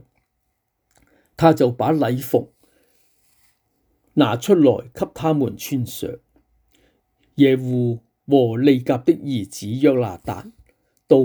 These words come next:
巴力廟中，他對侍奉巴力的人說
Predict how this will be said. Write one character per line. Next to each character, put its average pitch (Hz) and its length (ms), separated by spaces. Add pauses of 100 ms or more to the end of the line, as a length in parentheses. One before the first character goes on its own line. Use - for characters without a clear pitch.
(160)
巴 147 160
力 139 120
廟 113 420
中， 107 280 (880)
他 202 180
對 143 260
侍 131 280
奉 131 240
巴 170 180
力 160 140
的 - 160
人 135 260
說 - 280